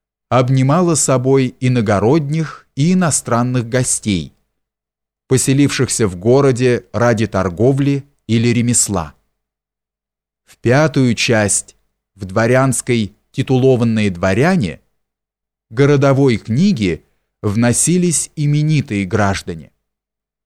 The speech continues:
Сюда относятся те горожане, которые отправляли службу по выборам и кончили её с похвалой, учёные,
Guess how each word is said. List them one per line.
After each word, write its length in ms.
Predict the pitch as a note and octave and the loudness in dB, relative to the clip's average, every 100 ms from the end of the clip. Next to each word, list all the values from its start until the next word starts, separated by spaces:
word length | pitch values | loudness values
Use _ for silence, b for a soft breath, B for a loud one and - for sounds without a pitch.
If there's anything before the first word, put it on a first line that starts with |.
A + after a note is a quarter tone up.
| _ _ _ _ _ _ _ | _ _ _ _ _ _ _
Сюда 440 | - A#2+ A2+ B2+ B2+ | -6 -2 2 2 2
относятся 720 | - B2 C3+ C3 B2 - A2+ | 0 0 0 0 -4 -4 -4
те 200 | - A#2+ | 0 0
горожане, 800 | G#2+ G#2 G2 A2 E3+ C#3+ E2 - _ _ _ _ | 0 0 0 0 0 -2 -6 -12 _ _ _ _
которые 460 | A#2+ A#2 D#3+ D#3 C#3+ | -2 0 2 4 2
отправляли 600 | C#3 C3 B2+ C3+ C3+ B2 | 2 0 2 2 2 0
службу 840 | - G#2+ C3 C3+ A2 A#2 G#2 - | -4 -4 -2 -2 -2 -2 -2 -4
по 160 | - G2+ | -4 -2
выборам 640 | F#2 C3 D3+ D#3+ E3+ F3 E3+ _ _ | 0 0 2 0 0 -2 -8 _ _
и 100 | B2 | -4
кончили 600 | A#2 - E3+ F#3+ - D3 | -4 0 2 2 0 0
её 340 | C3+ A2 G#2+ B2 | 2 0 0 -2
с 100 | - | -4
похвалой, 720 | - - B2 B2 G#2 E2+ C#2 _ _ _ _ _ _ | -6 -6 -4 -2 -2 -4 -8 _ _ _ _ _ _
учёные, 880 | - F#3 - A#2+ A2+ A#2 A#2 A2 G#2+ | -2 -2 0 0 2 2 0 -2 -6